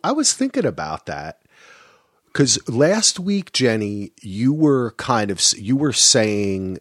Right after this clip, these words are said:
that you felt that the park did, and I, and it made me think about it 'cause initially I disagree, but now I really agree with you that, yeah, he had this part of this inside of him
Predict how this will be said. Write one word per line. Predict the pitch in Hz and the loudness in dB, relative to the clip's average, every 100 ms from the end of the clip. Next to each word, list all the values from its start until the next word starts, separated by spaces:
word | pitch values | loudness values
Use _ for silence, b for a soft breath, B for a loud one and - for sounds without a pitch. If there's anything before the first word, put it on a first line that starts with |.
| - | -12
that | 80 92 87 87 - - | -4 0 0 0 -4 -14
you | 82 95 113 104 | -12 -6 -4 -6
felt | 95 - 120 120 131 - | -8 -4 0 2 0 -6
that | - 98 92 - | -6 -2 -2 -4
the | 85 | -8
park | - - 165 143 90 85 - 98 76 | -8 0 2 2 0 -4 -12 -16 -8
did, | 113 127 120 104 | 0 0 0 -2
and | 107 98 | -4 -4
I, | - 113 165 | -2 -2 0
and | 110 107 101 | -2 -4 -2
it | 120 | -4
made | 127 180 151 | 0 -2 0
me | 123 247 | 0 -2
think | - 123 101 | 0 -2 -2
about | 87 90 | -4 -4
it | 90 | -2
'cause | 123 110 | -2 -2
initially | 113 226 - 202 131 | 0 0 2 2 2
I | 104 | 2
disagree, | 120 - 98 104 180 135 | 0 0 -2 -2 -2 0
but | 101 82 | -4 -2
now | 117 226 | 0 2
I | 226 117 | 2 2
really | 104 127 151 117 | 2 2 4 2
agree | 87 107 117 208 | 0 -4 -4 -2
with | 180 - 78 | -4 -6 -8
you | 73 69 - B B B B B | -8 -10 -14 B B B B B
that, | 104 107 104 - | 0 0 -2 -4
yeah, | 117 196 196 | -2 0 0
he | - 117 | -2 -6
had | - 127 127 147 135 104 | -4 -2 0 0 -4 -2
this | 110 101 - - | -2 0 0 -2
part | _ - 104 104 117 - | _ -4 0 2 0 -4
of | 107 95 92 | -6 -6 -4
this | 101 117 - | 2 2 2
inside | - 92 85 - 85 82 120 | -4 -4 2 4 4 2 2
of | 170 165 | 0 0
him | 202 214 226 | -2 -2 -4